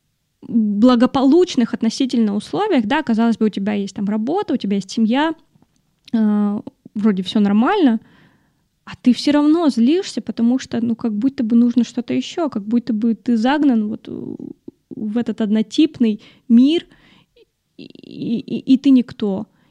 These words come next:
и ты, и ты злишься. Вот что можно сделать с этой злостью? В книге такие варианты, да, можно ходить, э, в какие-нибудь группы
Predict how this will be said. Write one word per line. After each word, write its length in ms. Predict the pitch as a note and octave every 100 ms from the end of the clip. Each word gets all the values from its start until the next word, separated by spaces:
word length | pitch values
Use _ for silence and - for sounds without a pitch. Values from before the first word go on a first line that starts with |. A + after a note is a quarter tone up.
| -
и 80 |
ты, 160 | B3 F4 -
и 80 | -
ты 140 | D4
злишься. 640 | A3+ G#3+ G#3+ G#3 - - G#3+ _ _ _ _ - - _ -
Вот 160 | D4
что 160 | - F4
можно 320 | D4 A3+ A3
сделать 600 | A3 G3 A3+ G#3+ G3+ - _ _ _ _
с 140 | -
этой 180 | G#3 G#3
злостью? 640 | G3+ A3 G#3 - - G#3
В 100 | -
книге 260 | E4 G4+ E4+
такие 300 | A#3 - B3+
варианты, 480 | G#3+ G#3 G3+ G3+ G3
да, 180 | A#3+
можно 320 | A#3+ A3+ G#3+ G#3
ходить, 420 | - G#3 G3 -
э, 300 | - A3+ G#3 G3+ -
в 60 | -
какие-нибудь 520 | A3 - G#3 G3 G3+
группы 540 | G#3 A3 - G#3+ G3+